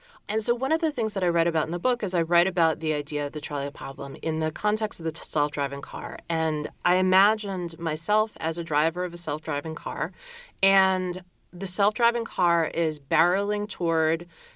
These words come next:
a group of school children standing at the bus stop. So the car can either hit the tree and kill me, the driver,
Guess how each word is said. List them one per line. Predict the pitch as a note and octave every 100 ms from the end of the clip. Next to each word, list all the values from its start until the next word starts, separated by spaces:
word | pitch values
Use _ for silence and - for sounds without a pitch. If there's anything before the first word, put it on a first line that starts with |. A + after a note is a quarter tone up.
| _ -
a | E3+ D#3 D3+
group | - F3+ F3
of | E3
school | - A3+ A3+
children | - D#3+ D#3+ D3 D3 -
standing | - E3 D#3 D3+
at | D3
the |
bus | - C#3+
stop. | - - - _ _ _ -
So | - G3+ F#3+ F#3+
the | F#3+
car | F#3 - A3 A3+ A#3
can | A#3 A3+ G#3+
either | - F#3+ F#3+ F#3+ F#3+ F#3 F3+ -
hit | - A3
the | C4+
tree | - - G#3 F#3+ C#4+ _ _ _ _ _ -
and | F#3+ F3+ F3
kill | - A#3+
me, | A#3 G#3 D#3+ F3 - -
the |
driver, | F3 F#3 F3+ D3+ C#3